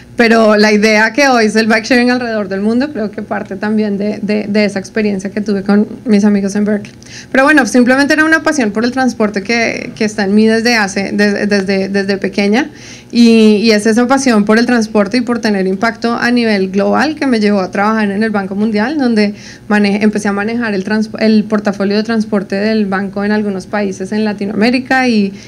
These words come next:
y bueno, iba por el mundo, eh, aconsejando diferentes gobiernos. Trabajé en China, trabajé en Indonesia, eh, bueno, y a, a, a través de toda Latinoamérica asesorando gobiernos en temas de política de transporte urbano.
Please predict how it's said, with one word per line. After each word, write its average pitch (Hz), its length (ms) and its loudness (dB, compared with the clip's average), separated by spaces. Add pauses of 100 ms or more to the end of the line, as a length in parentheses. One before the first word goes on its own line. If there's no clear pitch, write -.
(120)
y 233 40 2
bueno, 233 260 4 (180)
iba 226 380 2
por 294 140 4
el 294 100 2
mundo, 220 460 4
eh, 233 880 0
aconsejando 208 720 -2
diferentes 214 540 -4
gobiernos. 214 460 0
Trabajé 208 260 0
en 196 140 0
China, 208 360 0
trabajé 202 340 2
en 202 100 6
Indonesia, 208 640 2 (420)
eh, 208 580 0
bueno, 196 280 -2
y 202 80 -6
a, 196 80 -8
a, 202 460 -10
a - 40 -6
través 196 300 -2
de 196 80 -4
toda 214 220 0
Latinoamérica 220 920 0
asesorando 208 560 0
gobiernos 208 520 0
en 226 80 -2
temas 202 260 -2
de 196 80 -2
política 202 480 -2
de 196 60 2
transporte 208 500 -4
urbano. 190 300 -8